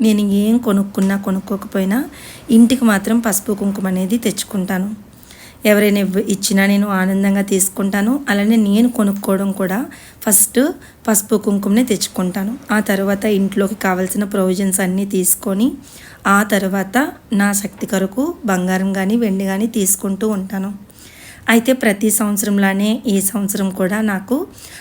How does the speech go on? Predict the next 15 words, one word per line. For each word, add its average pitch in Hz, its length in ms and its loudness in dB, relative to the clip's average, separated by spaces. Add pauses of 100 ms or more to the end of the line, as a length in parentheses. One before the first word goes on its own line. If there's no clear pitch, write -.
(160)
అమరవర్షిత్ 214 580 0
బ్రదర్ 190 360 -2
చేతుల 190 260 -2
మీదుగా 196 360 -2
పసుపు 233 380 -6
కుంకుమ 196 360 -4
అయితే 220 420 -2
ఇంటికి 196 340 -2
వచ్చేసిందనమాట. 185 840 -2 (880)
లాస్ట్ 226 380 4
ఒక 233 140 -2
త్రీ 208 280 -2
ఫోర్ 202 220 0
ఇయర్స్ 202 340 0
నుండి 214 400 0